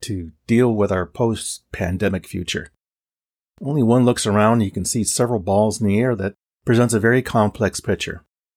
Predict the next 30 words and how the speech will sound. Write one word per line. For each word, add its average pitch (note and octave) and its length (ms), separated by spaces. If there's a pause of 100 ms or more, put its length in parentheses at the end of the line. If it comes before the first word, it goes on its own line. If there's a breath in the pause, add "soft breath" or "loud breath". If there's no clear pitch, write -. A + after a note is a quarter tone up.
(500)
Now, G#2 140
what A2+ 100
do C3 100
I A#2+ 60
mean G2+ 220
by D#2+ 140
that? - 200 (1400)
Right E3+ 140
now, D#3+ 120
our B2 120
country B2 460
is F2 80
dealing A2+ 320
with F2+ 180
political G#2 640
extremism G2 760 (240)
that G2+ 120
continues B2 460
to E2+ 120
fester, - 520 (840)
a A#2 100
workforce A2+ 480
going G#2+ 340
through G#2 260
the F#2+ 100
great G2+ 440
resignation G2 840 (260)
impacting G2 560
business G#2+ 540
everywhere, G2 460